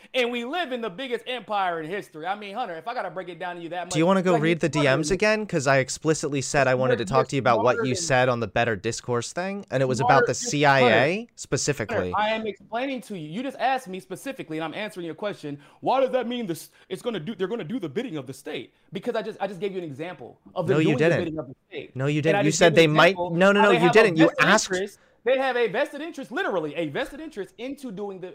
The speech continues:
Speaker 1: in the, in doing the bidding of the state. 'Cause if they do not, they can have their contracts and their funding and plethora of other things, I'm, I'm sure,
Speaker 2: So,
Speaker 1: get snatched from under them.
Speaker 2: no,
Speaker 1: It's
Speaker 2: because you're
Speaker 1: common sense.
Speaker 2: misunderstanding
Speaker 1: This
Speaker 2: how
Speaker 1: is how
Speaker 2: subsidies and grants
Speaker 1: transactional
Speaker 2: work.
Speaker 1: relationships
Speaker 2: So,
Speaker 1: work with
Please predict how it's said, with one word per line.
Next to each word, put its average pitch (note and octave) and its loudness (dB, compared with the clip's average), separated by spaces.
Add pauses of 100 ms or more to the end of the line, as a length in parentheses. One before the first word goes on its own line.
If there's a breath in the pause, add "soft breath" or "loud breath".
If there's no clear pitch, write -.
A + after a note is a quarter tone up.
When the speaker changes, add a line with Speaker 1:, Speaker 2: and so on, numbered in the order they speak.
Speaker 1:
in C#4+ -6
the, A#3 -14 (140)
in C4+ -8
doing G3 -10
the E3 -10
bidding D#3 -8
of C3 -12
the B2 -20
state. C3+ -16 (280 soft breath)
'Cause A#3+ -2
if - -4
they A#3+ 0
do G3 -10
not, A3 -8 (140)
they C4 2
can A#3+ -4
have G#3+ -2
their F#3+ -4
contracts F#3+ -6 (260 soft breath)
and B3+ -4
their G#3 -2
funding F3 -8 (160)
and C#3 -12
plethora F3 -4
of G3+ -6
other D3 -14
things, D3+ -8
I'm, C#3+ -12
I'm D3 -8
sure, C#3 -2 (140)
Speaker 2:
So, - -4
Speaker 1:
get C#3 -8
snatched G#3 -6
from D#3+ -14
under D#3+ -4
them. C#3 -8
Speaker 2:
no, D3+ 0
Speaker 1:
It's F#3 -2
Speaker 2:
because D#3 -2
you're D#3+ 6
Speaker 1:
common E3+ 4
sense. - -4
Speaker 2:
misunderstanding E3+ 2
Speaker 1:
This A#3+ 0
Speaker 2:
how C#4 4
Speaker 1:
is C#4 2
how C4+ 0
Speaker 2:
subsidies E3 2
and C#3 0
grants D3 0
Speaker 1:
transactional A#3 0
Speaker 2:
work. A#2+ 2
Speaker 1:
relationships G#3 -4
Speaker 2:
So, E3 6
Speaker 1:
work D#3+ -4
with A3 -6